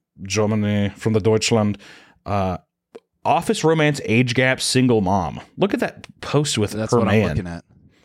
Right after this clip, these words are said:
Speaker 1: Samantha Christie, you dog. <laughs>
Speaker 2: Shout out
Speaker 1: I
Speaker 2: to
Speaker 1: love it.
Speaker 2: Brit-, you know,
Speaker 1: This
Speaker 2: look
Speaker 1: is
Speaker 2: at
Speaker 1: so,
Speaker 2: Brittany
Speaker 1: this is
Speaker 2: Sahin.
Speaker 1: so
Speaker 2: I love
Speaker 1: beautiful.
Speaker 2: this. <laughs>
Speaker 1: I love this. And she's verified.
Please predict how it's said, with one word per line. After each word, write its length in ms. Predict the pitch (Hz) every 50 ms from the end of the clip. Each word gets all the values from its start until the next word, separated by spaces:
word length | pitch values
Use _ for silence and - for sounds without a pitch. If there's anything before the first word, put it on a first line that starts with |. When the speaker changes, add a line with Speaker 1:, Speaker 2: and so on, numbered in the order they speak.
| _ _ _ _ _ - - - _ - - - _ _
Speaker 1:
Samantha 400 | _ - - 110 127 160 - 90
Christie, 420 | - - - - 131 147 - - 82
you 180 | 78 92 117
dog. 640 | 98 - - - 85 87 92 92 73 50 - - - - - _ _ _ _ _ _ _ _ _ _ _ _ _ _ _ _ _ _ _ _ _ _ _ _ _ _ _ _ _ _ _ _ _ _ _ _ _ _ _ _ _ _ _ _ _ _ _ _ _ _ -
<laughs> 60 | - - - - - - - - 147 - _ 156 -
Speaker 2:
Shout 240 | - - 135 131 131
out 0 |
Speaker 1:
I 40 | 135
Speaker 2:
to 60 | 104
Speaker 1:
love 20 | 98
it. 80 | 92 95
Speaker 2:
Brit-, 220 | 131 139 147 -
you 180 | 160 175 160 160
know, 100 | 160 156
Speaker 1:
This 60 | 156
Speaker 2:
look 80 | 151 170
Speaker 1:
is 40 | 185
Speaker 2:
at 40 | 151
Speaker 1:
so, 80 | - 180
Speaker 2:
Brittany 160 | 180 160 147 143
Speaker 1:
this 260 | - 170 165 127 131
is 240 | 147 139 131 - -
Speaker 2:
Sahin. 20 |
Speaker 1:
so 80 | - 165
Speaker 2:
I 60 | 156
love 200 | 156 170 180 139
Speaker 1:
beautiful. 120 | 110 120 95
Speaker 2:
this. 680 | 82 - - - - - - - - 330 - - - - - - - -
<laughs> 400 | - - - - _ _ _ _
Speaker 1:
I 140 | - - 123
love 200 | 135 139 139 135
this. 200 | 120 110 107 -
And 200 | - 139 165 165
she's 160 | - 175 135
verified. 540 | 107 123 131 131 123 - 104 92 92 87 87